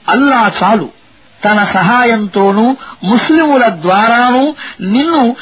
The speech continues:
ఆదుకున్నవాడు, ఇంకా ముస్లిముల మనస్సులను ఒకదానితో ఒకటి కలిపినవాడు ఆయనే కదా. నీవు సమస్త భూసంపదను ఖర్చు పెట్టినా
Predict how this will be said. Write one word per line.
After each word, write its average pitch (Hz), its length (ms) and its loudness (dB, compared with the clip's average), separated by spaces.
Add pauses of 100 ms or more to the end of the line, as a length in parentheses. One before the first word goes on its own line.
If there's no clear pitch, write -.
(160)
ఆదుకున్నవాడు, 247 1120 2 (320)
ఇంకా 262 480 0 (220)
ముస్లిముల 294 680 2
మనస్సులను 240 800 0 (260)
ఒకదానితో 277 800 0
ఒకటి 247 480 0
కలిపినవాడు 226 1000 0 (240)
ఆయనే 247 500 0
కదా. 262 400 0 (580)
నీవు 269 420 2 (300)
సమస్త 311 440 0
భూసంపదను 269 840 0
ఖర్చు 185 320 -4
పెట్టినా 277 600 0